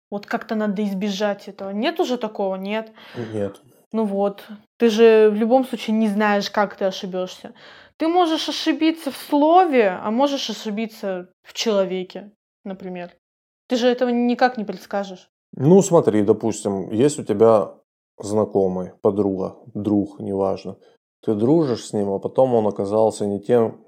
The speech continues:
Speaker 2: за кого себя выдавал. Ошибка? С твоей стороны.
Speaker 1: С моей нет.
Speaker 2: Но ты же ошиблась в человеке.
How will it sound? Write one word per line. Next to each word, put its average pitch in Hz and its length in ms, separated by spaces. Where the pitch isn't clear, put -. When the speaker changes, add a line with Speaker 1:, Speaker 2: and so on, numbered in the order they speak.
Speaker 2:
за 95 160
кого 101 260
себя 95 260
выдавал. 92 640
Ошибка? 151 520
С 92 240
твоей 113 300
стороны. 98 480
Speaker 1:
С - 120
моей 233 340
нет. 220 360
Speaker 2:
Но 117 100
ты 120 140
же 107 160
ошиблась 117 440
в - 80
человеке. 95 560